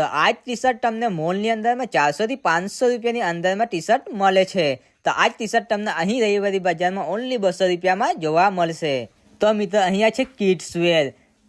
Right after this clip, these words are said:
ટી-શર્ટ, પેન્ટ, શર્ટ. અહીંયા તમને કિડ્સ માટે ફૂટવેર પણ જોવા મળશે. આ છે સેન્ડલ, ચપ્પલ, શૂઝ વગેરે. અહીંયા તમને દરેક ટાઈપની નાના કિડ્સ, નાના બાળકો માટે આઇટમો મળી જશે.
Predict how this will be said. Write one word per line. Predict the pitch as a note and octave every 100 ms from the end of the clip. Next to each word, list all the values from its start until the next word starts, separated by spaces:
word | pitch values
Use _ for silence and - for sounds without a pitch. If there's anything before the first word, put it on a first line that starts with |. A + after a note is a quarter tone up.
| -
ટી-શર્ટ, | E3 - F3 E3 E3+ F3 _ -
પેન્ટ, | D#3+ D#3+ E3 E3+ E3+ - - -
શર્ટ. | D3+ D3+ E3 E3+ E3+ _
અહીંયા | C#3+ F3 F#3
તમને | F#3 F3+ G3
કિડ્સ | F#3 E3 E3 F3+
માટે | F3 F3 -
ફૂટવેર | D#3 D3+ D#3+ D#3 F3+
પણ | G3 A#3 A3
જોવા | F#3 F3
મળશે. | E3+ D#3 D#3+
આ | D3+
છે | D#3+ F3+
સેન્ડલ, | F3 - D3+ C#3+ C#3+ D3+ E3 E3 E3 - _ _ _
ચપ્પલ, | D#3 D3 - E3+ E3 E3 E3+ E3 _ _ _
શૂઝ | - E3 E3+ F3+ F3 F3 _ C#3
વગેરે. | C#3+ E3 F3+
અહીંયા | F3+ F#3
તમને | F#3 F3+
દરેક | E3 C#3+ D3 C#3 F3+ G#3+
ટાઈપની | G#3 F3+ F3 G3 A3+
નાના | E3+ D#3+ F#3+
કિડ્સ, | - F3 - - -
નાના | D#3+ D#3+ E3+
બાળકો | E3 E3 F3
માટે | F3+ F3 F#3
આઇટમો | E3+ D#3+ F#3 A3+ F#4 G#3+
મળી | E3+ E3+
જશે. | D#3+ D3+ -